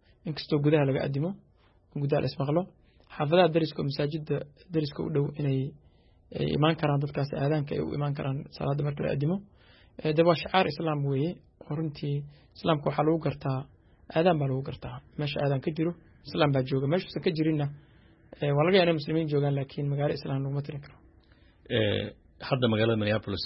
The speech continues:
Speaker 2: ayuu, ee, xeerkani ka hirgalay. Ee, muslimiintuna magaalada Minneapolis keliya ma degana, meelo kalena way degan yihiin. Ee, maadaama hay-ad, ee, masaajid fara badan ay ku midaysan yihiin aad hogaaminayso, qorshaha mid ku jirtaa in magaalooyin kale ee gobolkana aad gaarsiisaan,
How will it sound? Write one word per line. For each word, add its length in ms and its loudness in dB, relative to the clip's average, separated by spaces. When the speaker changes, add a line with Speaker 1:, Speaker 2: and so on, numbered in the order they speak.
Speaker 2:
ayuu, 360 -2
ee, 80 -6
xeerkani 480 -2
ka 120 -6
hirgalay. 400 -4
Ee, 220 2
muslimiintuna 560 -2
magaalada 280 2
Minneapolis 400 -2
keliya 200 -4
ma 80 -4
degana, 360 -4
meelo 300 -2
kalena 320 -4
way 100 -4
degan 240 -6
yihiin. 200 -6
Ee, 600 0
maadaama 400 0
hay-ad, 400 -4
ee, 280 -14
masaajid 380 -4
fara 160 -4
badan 320 0
ay 140 -8
ku 140 -12
midaysan 320 -4
yihiin 160 -2
aad 100 -6
hogaaminayso, 600 -2
qorshaha 300 0
mid 140 0
ku 120 -6
jirtaa 460 -4
in 140 -6
magaalooyin 380 0
kale 200 -6
ee 60 -4
gobolkana 500 -6
aad 160 -8
gaarsiisaan, 540 -4